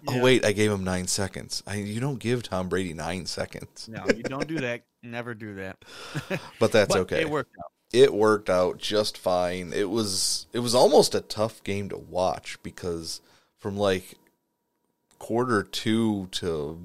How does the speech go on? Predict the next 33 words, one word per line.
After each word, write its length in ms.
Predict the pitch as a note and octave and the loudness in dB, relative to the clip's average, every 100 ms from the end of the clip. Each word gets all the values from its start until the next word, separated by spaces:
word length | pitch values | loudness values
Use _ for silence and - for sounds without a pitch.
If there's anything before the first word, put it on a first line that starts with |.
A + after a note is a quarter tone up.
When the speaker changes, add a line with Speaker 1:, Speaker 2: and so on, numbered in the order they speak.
| F2+ F2+ F2+ _ _ | -14 -16 -20 _ _
Speaker 1:
quarter 520 | - - G#2+ A2 F#2 | -14 -2 0 2 -2
four 600 | E2 - - G#2 A#2+ F#2 | -4 -10 -2 2 4 6
almost, 520 | D#2+ E2+ E2+ D#2 - - | 4 2 0 -2 -4 -6
there 100 | G2 | -4
was 280 | A2 F2 - _ _ _ _ _ | -4 -4 -10 _ _ _ _ _
nothing 760 | F#2 G2 A2 - F#2 B1+ C#2+ - | -8 2 2 2 -4 -4 -12 -18
happening 640 | - F#2+ G2 - - - - _ - | -8 -6 -6 -8 -14 -16 -18 _ -8
Speaker 2:
It 80 | B2+ | -4
Speaker 1:
in 60 | |
Speaker 2:
was 100 | C#3 C#3 | -2 -2
Speaker 1:
that 160 | D3 | 0
Speaker 2:
yeah. 200 | E3 C3 | 0 0
Speaker 1:
game. 160 | G#2 A2 - - - - _ _ _ _ _ _ _ _ _ _ A#2+ | -2 -6 -8 -16 -16 -20 _ _ _ _ _ _ _ _ _ _ -6
Speaker 2:
Oh, 280 | D#3+ E3 C#3 - | 0 0 -2 -4
uh, 200 | C3 A2 - _ | -8 -8 -14 _
one 200 | C#3 E3 | -6 -4
thing 140 | D#3+ | -2
I 40 | D3 | -2
wanna 120 | C3+ | -4
say. 280 | - A#2+ G#2+ - | -4 -6 -6 -10
They 100 | B2+ | -6
gave 240 | F3 F3+ | -4 -6
Tom 220 | F#3 E3+ | -6 -8
Brady 240 | D#3 D3 C3 | -6 -6 -8
nine 180 | A#2 | -10
seconds 500 | G#2+ - G2+ F#2+ F2+ _ | -10 -12 -12 -14 -20 _
because 240 | A2 G#2+ | -16 -14
he 100 | G#2 | -12
returned 400 | G#2 A2+ A#2+ A2 | -12 -12 -8 -8
that 100 | G2+ | -8
for 100 | - | -10
a 60 | G2 | -12
touchdown. 400 | G#2 F#2+ F2+ | -12 -14 -14